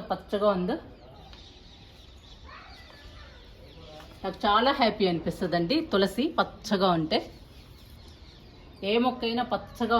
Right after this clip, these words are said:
ఉంటే మనకు చాలా ఆనందంగా ఉంటది. తులసికి లిక్విడ్ ఇస్తున్నా, ఈ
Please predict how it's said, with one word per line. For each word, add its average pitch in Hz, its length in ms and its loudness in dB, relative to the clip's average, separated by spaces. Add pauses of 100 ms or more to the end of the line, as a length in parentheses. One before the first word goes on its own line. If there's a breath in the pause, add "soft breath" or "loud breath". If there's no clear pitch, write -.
ఉంటే 196 180 -4 (220)
మనకు 190 280 -6
చాలా 190 240 2 (100)
ఆనందంగా 165 420 -2
ఉంటది. 170 240 -2 (2250)
తులసికి 214 440 -4
లిక్విడ్ 180 260 0
ఇస్తున్నా, 175 320 -2 (4000)
ఈ 208 40 6